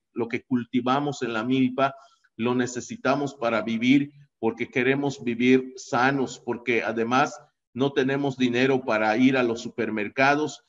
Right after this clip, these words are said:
y porque además en los supermercados encontramos, eh, un tipo de, de producto con transgénicos que no queremos consumir, que nosotros mismos queremos producir nuestros, nuestros alimentos.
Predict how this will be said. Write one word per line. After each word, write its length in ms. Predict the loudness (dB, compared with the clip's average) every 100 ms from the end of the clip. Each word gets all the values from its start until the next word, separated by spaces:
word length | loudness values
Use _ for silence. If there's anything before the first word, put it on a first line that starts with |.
| _ -8
y 80 | -6
porque 380 | -2 -2 0
además 480 | 0 2 0 0 0
en 120 | -2
los 120 | -4 -6
supermercados 880 | -6 -4 -2 -4 0 0 2 -2 -6
encontramos, 920 | -6 -6 -6 -2 0 2 0 -2 -10 _ _ _
eh, 520 | 0 2 2 0 -8 _ _
un 200 | -4 -2
tipo 320 | 0 -2 0 2
de, 200 | 2 0
de 200 | -2 -4
producto 720 | -2 -2 2 2 2 -2 -2
con 220 | -2 -4
transgénicos 840 | -2 -4 -4 -4 -2 -2 -4 -6 -4
que 100 | -4
no 160 | -2
queremos 480 | -2 -2 -2 -2 -6
consumir, 640 | -8 -10 -8 -2 0 0 -2 _ _ _
que 120 | -4
nosotros 500 | -2 -2 -2 -4 -4
mismos 380 | -2 -2 -2 -4
queremos 420 | 0 0 2 -2
producir 500 | -4 -6 -4 -2 0
nuestros, 520 | 0 -2 -4 -8 -10 -10
nuestros 380 | -10 -10 -10 -6
alimentos. 720 | -4 -2 0 0 -2 -6 -8